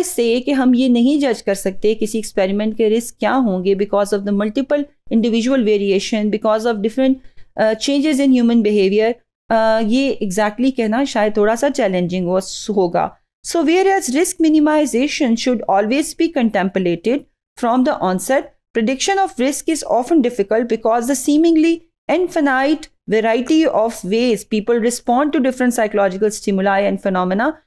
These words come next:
we just can't claim कि इस चीज़ में कितना रिस्क होगा। एक तो ये कि हर इंडिविजुअल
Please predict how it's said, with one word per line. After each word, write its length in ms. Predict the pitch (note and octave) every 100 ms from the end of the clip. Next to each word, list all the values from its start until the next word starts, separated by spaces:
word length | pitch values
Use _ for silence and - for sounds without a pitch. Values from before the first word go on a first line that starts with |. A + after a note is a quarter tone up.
| _ -
we 140 | B3+
just 200 | A3+ C#4+
can't 360 | - B3+ B3+ C4
claim 380 | A#3 A3+ B3 C#4+
कि 80 | -
इस 300 | - A3 -
चीज़ 240 | G#3+ G3
में 100 | B3+
कितना 360 | C4 G#3 A3+ G#3
रिस्क 260 | F#3+ F3 -
होगा। 280 | D#3 - - _ _ -
एक 220 | B3 B3
तो 60 | C#4
ये 240 | C4 D#4+
कि 100 | D#4+
हर 280 | C#4+ C4+ D#4
इंडिविजुअल 640 | C#4 A3+ G#3 G3+ B3 D#4